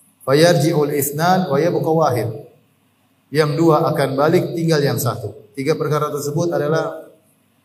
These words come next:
keluarganya, hartanya, dan amalnya. Ketika dia dikuburkan, maka hartanya akan meninggalkannya. Mungkin dia diantar dengan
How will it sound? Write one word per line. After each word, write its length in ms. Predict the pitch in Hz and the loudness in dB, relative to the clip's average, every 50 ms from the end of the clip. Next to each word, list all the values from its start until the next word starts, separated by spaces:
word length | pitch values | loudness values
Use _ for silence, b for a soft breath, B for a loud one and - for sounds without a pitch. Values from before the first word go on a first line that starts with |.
| _ _ | _ _
keluarganya, 640 | - 143 151 151 147 147 143 147 156 160 165 170 165 143 | -2 0 2 4 4 4 4 4 2 2 2 0 0 2
hartanya, 420 | 143 143 143 147 160 160 160 165 | 2 2 0 0 0 -2 -2 -2
dan 160 | 160 156 160 160 | -2 -2 -2 -2
amalnya. 480 | 165 160 165 175 170 156 131 113 110 117 117 123 - - - - - _ _ _ _ _ _ _ _ _ _ _ _ _ | -2 -2 -2 0 0 0 -2 -2 -2 -2 -4 -6 -8 -14 -18 -20 -20 _ _ _ _ _ _ _ _ _ _ _ _ _
Ketika 320 | - 147 147 165 160 185 | -4 -2 -2 0 2 4
dia 140 | 185 202 196 | 4 4 4
dikuburkan, 580 | 190 185 - 180 175 196 190 180 175 165 160 160 160 160 - - - - - - 143 | 4 2 2 2 2 2 2 2 2 2 2 2 0 -2 -4 -8 -12 -12 -14 -10 -6
maka 560 | 151 151 151 - 170 175 180 165 - - 170 - - - - _ | -6 -4 -2 0 2 2 2 0 -2 -4 -8 -10 -12 -14 -16 _
hartanya 800 | - 143 147 143 143 151 156 165 170 170 170 175 170 170 170 170 - - - - _ | -4 -2 -2 0 0 0 0 0 -2 -2 -4 -4 -6 -8 -8 -10 -12 -14 -16 -16 _
akan 240 | - 165 - - 151 147 147 | -10 -8 -4 -4 -4 -4 -4
meninggalkannya. 640 | 147 143 143 139 135 143 143 131 117 110 110 - | -4 -2 -2 -2 -2 -2 -2 -4 -4 -6 -8 -8
Mungkin 200 | - - 147 147 143 | -8 -8 -8 -6 -4
dia 160 | 147 147 143 | -2 -2 0
diantar 540 | 147 143 139 143 151 147 143 147 143 139 131 - | 0 -2 -2 -4 -4 -4 -4 -4 -4 -6 -6 -8
dengan 300 | 123 131 127 123 123 | -10 -10 -8 -8 -8